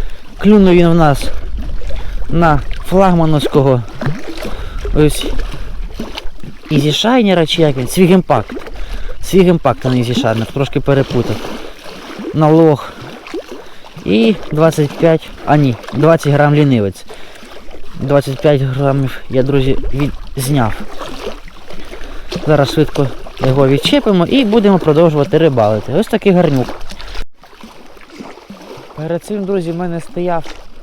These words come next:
X-Wist два і вісім дюйми в чотирнадцятому кольорі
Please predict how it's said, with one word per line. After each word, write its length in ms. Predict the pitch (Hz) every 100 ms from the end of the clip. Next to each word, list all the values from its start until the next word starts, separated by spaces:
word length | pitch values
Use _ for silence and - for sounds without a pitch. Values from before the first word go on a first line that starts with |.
| -
X-Wist 600 | 165 - 175 226 277 - - - - - - - -
два 340 | 156 160 175 165
і 60 |
вісім 400 | 165 175 165 160
дюйми 440 | 151 170 156 139 123 - - - - - - - - - - - - - - -
в 80 | -
чотирнадцятому 720 | 170 180 175 160 - 165 156
кольорі 500 | - 160 147 143